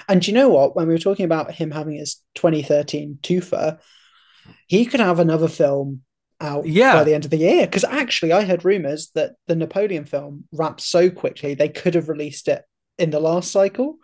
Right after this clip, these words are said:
Speaker 1: But they were like, "Well, it's kind
Speaker 2: We'll
Speaker 1: of too
Speaker 2: hold it.
Speaker 1: crowded.
Speaker 2: Yeah.
Speaker 1: We'll
Speaker 2: Yeah.
Speaker 1: hold it." But they could have. Like, it was wrapped and pretty much edited. And they were
Speaker 2: Yeah.
Speaker 1: like, "We'll
Speaker 2: Like,
Speaker 1: sit on this for a year."
Speaker 2: for reference,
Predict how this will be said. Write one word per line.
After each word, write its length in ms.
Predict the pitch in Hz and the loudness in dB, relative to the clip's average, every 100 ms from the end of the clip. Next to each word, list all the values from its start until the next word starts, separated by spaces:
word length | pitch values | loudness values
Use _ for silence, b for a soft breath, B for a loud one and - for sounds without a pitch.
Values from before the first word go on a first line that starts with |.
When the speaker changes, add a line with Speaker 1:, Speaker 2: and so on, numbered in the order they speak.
| b b b b - | b b b b 0
Speaker 1:
But 80 | 208 | 2
they 100 | 208 | 4
were 80 | |
like, 240 | 185 175 - - | 4 0 -2 -6
"Well, 280 | 202 226 - _ _ _ _ _ - - | -2 -2 -4 _ _ _ _ _ -20 -18
it's 280 | - 82 - | -14 -10 -10
kind 200 | - 254 | -2 4
Speaker 2:
We'll 80 | 302 | 6
Speaker 1:
of 60 | 233 | 6
too 60 | |
Speaker 2:
hold 140 | 208 143 | 4 2
it. 60 | |
Speaker 1:
crowded. 260 | 165 156 151 117 127 | 0 2 0 0 -4
Speaker 2:
Yeah. 40 | 175 | -2
Speaker 1:
We'll 200 | 247 143 | 0 2
Speaker 2:
Yeah. 200 | 123 190 | 2 0
Speaker 1:
hold 200 | 170 135 | -2 -6
it." 140 | - | -6
But 100 | 196 | -2
they 100 | 190 | -4
could 380 | 185 - - 185 | -4 -8 -6 -4
have. 160 | - - | -6 -6
Like, 180 | 147 156 | -6 -6
it 120 | 190 - | -8 -6
was 160 | 165 - 135 | -8 -8 -6
wrapped 420 | 165 170 - - - | -4 -4 -8 -20 -6
and 180 | 170 139 | -6 -2
pretty 260 | - 156 147 | 0 2 2
much 240 | 127 - | -2 -4
edited. 600 | - 123 143 151 139 - - 175 | -4 -4 -2 -2 -4 -8 -10 -6
And 120 | 156 | 0
they 120 | 156 | 2
were 60 | 180 | 4
Speaker 2:
Yeah. 120 | 226 | 2
Speaker 1:
like, 220 | 107 - _ _ _ _ _ | 0 -8 _ _ _ _ _
"We'll 140 | 202 | 0
Speaker 2:
Like, 180 | 208 208 135 | 4 4 2
Speaker 1:
sit 60 | |
on 20 | 131 | -4
this 160 | 135 | -8
for 100 | - | -4
a 80 | 131 | -4
year." 300 | - - - _ - | -6 -12 -14 _ 2
Speaker 2:
for 160 | 214 | 4
reference, 580 | 233 240 185 156 143 | 4 2 0 0 -2